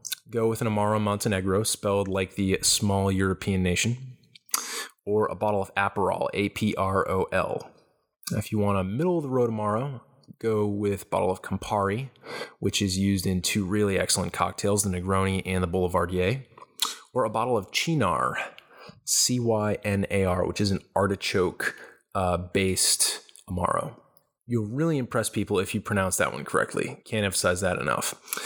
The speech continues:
Finally, if you want a challenge, if you want to challenge your palate,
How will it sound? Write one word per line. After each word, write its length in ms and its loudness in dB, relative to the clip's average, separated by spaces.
Finally, 400 0
if 360 0
you 480 2
want 320 0
a 20 -6
challenge, 560 -2
if 80 -14
you 60 2
want 120 0
to 60 -4
challenge 260 0
your 60 -4
palate, 320 0